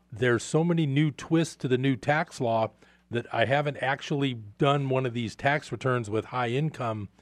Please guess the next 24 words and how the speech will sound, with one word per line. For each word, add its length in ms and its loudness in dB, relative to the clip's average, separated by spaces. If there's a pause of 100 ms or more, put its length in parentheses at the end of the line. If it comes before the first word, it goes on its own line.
(260)
uh, 180 -8
yet. 400 4
It's 200 -6
only 240 2
March 440 0
sixth 440 -6
today. 480 0 (720)
So 400 2
I'm 280 0
really 240 6
looking 320 0
forward 380 2
to 100 0
working 360 2
on 140 2
this 160 0
particular 480 -2
tax 340 -2
return 320 -2
because 300 0
I'm 160 0
gonna, 240 0
number 260 0
one, 440 2